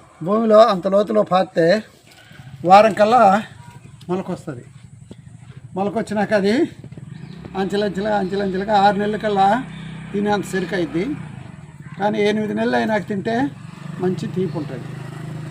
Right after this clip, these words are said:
పది నెలల కన్నా ఎక్కువ ఉంటే మళ్ళీ పాడైపోయింది చెరుకు, తీపిని, దాని రుచిని కోల్పోతుంది. కాబట్టి చెరుకును పది నెలల కన్నా ఎక్కువ ఉంచకూడదు. ఈ చెరుకు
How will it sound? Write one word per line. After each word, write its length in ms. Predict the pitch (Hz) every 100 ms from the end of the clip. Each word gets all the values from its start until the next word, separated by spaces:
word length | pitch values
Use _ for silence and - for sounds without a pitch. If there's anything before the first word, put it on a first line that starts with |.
| - - -
పది 180 | 208 220
నెలల 180 | 240
కన్నా 240 | 254 254 233
ఎక్కువ 260 | 220 240
ఉంటే 160 | 226 262
మళ్ళీ 480 | 233 214 220 262 277 - - - - - -
పాడైపోయింది 580 | 202 214 202 175 156 135 -
చెరుకు, 380 | 185 175 185 208 - - - 220
తీపిని, 340 | 226 214 220
దాని 220 | 202 175
రుచిని 320 | 175 196 208
కోల్పోతుంది. 560 | 196 180 180 160 143 135 - - - - - - -
కాబట్టి 300 | 185 196 -
చెరుకును 260 | - 226
పది 200 | 208 202
నెలల 200 | 196 202
కన్నా 260 | 214 214 214
ఎక్కువ 520 | 208 - 202 202 254 - - - - - - -
ఉంచకూడదు. 460 | 196 208 196 127 127 - - -
ఈ 80 | 160 196
చెరుకు 480 | 214 262 185 220